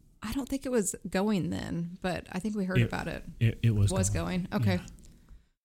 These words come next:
Speaker 2: Yeah.
Speaker 1: So anyway,
Speaker 2: Yeah.
Speaker 1: that was, those were kind of my things.
Speaker 2: Okay. Okay. So, um,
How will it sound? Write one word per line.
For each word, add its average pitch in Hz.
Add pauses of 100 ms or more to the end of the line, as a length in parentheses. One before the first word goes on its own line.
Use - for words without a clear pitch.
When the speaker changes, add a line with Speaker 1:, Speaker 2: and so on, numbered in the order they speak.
(640)
Speaker 2:
Yeah. 269
Speaker 1:
So - (100)
anyway, 285
Speaker 2:
Yeah. -
Speaker 1:
that 254
was, -
those 233
were 233
kind 233
of 208
my 196
things. 180
Speaker 2:
Okay. 123 (1000)
Okay. 117 (720)
So, 139
um, 120